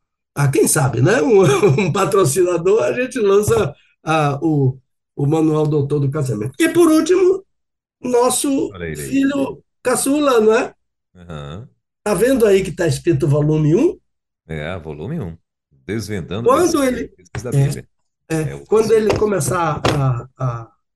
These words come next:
Speaker 1: a terminar o estoque, aí eu lanço o dois.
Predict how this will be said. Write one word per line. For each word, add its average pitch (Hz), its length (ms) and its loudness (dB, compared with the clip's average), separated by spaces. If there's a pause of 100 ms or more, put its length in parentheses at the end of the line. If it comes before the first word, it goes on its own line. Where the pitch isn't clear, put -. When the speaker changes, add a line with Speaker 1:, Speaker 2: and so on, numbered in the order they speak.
(380)
Speaker 1:
a 127 360 0 (320)
terminar 135 520 2
o 175 60 4
estoque, 226 480 -2 (440)
aí 170 160 2
eu 190 120 6
lanço 170 340 2
o 147 40 -2
dois. - 500 -6